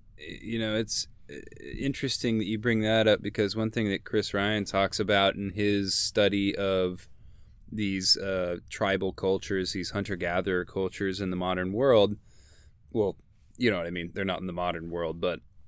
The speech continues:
they're in modern, the modern time, but they're living the same way that, pretty much the same way that we lived twenty, thirty thousand years ago, is that they do have a strong culture of gratitude.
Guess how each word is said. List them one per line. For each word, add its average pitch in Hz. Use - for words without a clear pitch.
they're 98
in 104
modern, 92
the 101
modern 90
time, 92
but 107
they're 90
living 87
the 98
same 90
way 85
that, 85
pretty 92
much 85
the 92
same 87
way 85
that 82
we 85
lived 82
twenty, 85
thirty 82
thousand 80
years 90
ago, 78
is 113
that 107
they 117
do 120
have 110
a 95
strong 101
culture 113
of -
gratitude. 80